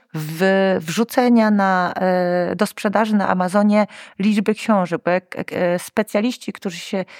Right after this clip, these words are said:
zaczęli specjalizować w tworzeniu e-booków i treści przy A I są w stanie kilkadziesiąt, kilkaset książek nawet wrzucić do sprzedaży jednego dnia.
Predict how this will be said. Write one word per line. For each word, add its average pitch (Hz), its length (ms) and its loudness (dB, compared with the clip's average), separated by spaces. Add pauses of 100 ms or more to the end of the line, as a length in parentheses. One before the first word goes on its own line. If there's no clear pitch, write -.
(100)
zaczęli 208 360 -2
specjalizować 208 680 -2
w - 80 -18
tworzeniu 208 440 -2
e-booków 202 440 -4
i - 40 -20
treści 208 480 -2 (320)
przy - 220 -4
A 196 180 4
I 226 100 4
są 233 180 2
w - 40 -10
stanie 226 260 2
kilkadziesiąt, 226 720 -2
kilkaset 240 600 -2
książek 185 560 2
nawet 185 280 0
wrzucić 214 380 0
do 226 100 2
sprzedaży 226 480 0
jednego 226 360 4
dnia. 262 320 4